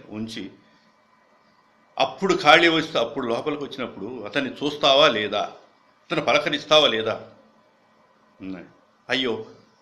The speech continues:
ఆధ్యాత్మిక జిజ్ఞాస గలవాడికే మనం చెప్పాలనుకుంటున్నాం, రాత్రి ఉదయం నుంచి రాత్రి పది గంటలు, పదకొండు గంటల దాకా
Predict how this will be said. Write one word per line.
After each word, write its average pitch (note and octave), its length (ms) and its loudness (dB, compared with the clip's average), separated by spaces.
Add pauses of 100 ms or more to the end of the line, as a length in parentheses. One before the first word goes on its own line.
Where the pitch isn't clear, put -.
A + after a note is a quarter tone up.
(880)
ఆధ్యాత్మిక D3+ 600 0
జిజ్ఞాస D3 420 -2
గలవాడికే C#3 560 0
మనం C3 180 -4
చెప్పాలనుకుంటున్నాం, B2 840 -4
రాత్రి B2+ 420 -4
ఉదయం B2+ 340 -4
నుంచి C3 240 -6
రాత్రి A#2+ 340 -2
పది A2+ 220 -6
గంటలు, A2 280 -6
పదకొండు A2 360 -8
గంటల A2 280 -10
దాకా B2+ 300 -4